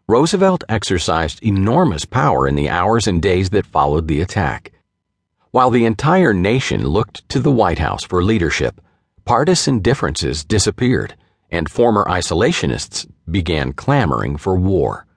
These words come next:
Roosevelt exercised nearly complete control over the flow of information. With the exception of a few radio reports that made it to the mainland, there was little or no independent information about events in Hawaii.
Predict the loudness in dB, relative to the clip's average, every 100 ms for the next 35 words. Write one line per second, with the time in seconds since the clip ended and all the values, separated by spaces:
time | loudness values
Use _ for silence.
0 | _ _ _ _ _ _ _ 0 2 2
1 | 0 -2 -4 -6 -8 -4 -4 -2 -2 -2
2 | -2 -2 -2 0 -2 -4 -6 -6 -2 -2
3 | -2 -4 -2 -2 0 2 2 -2 -2 -2
4 | -4 -2 0 2 2 0 -2 -2 0 -2
5 | -4 -6 -12 _ _ _ _ _ 0 2
6 | 0 0 0 2 0 0 -2 0 2 2
7 | 2 2 2 0 -2 -4 -4 -4 -2 -2
8 | 0 -2 -2 -4 -4 -2 0 0 -2 -6
9 | -14 _ _ _ _ 4 4 2 2 2
10 | 2 2 2 0 0 0 0 0 0 0
11 | -2 -2 -2 -2 -4 0 0 0 0 -4
12 | -2 -2 -2 -2 -4 -4 -4 -4 -2 0
13 | 0 0 -4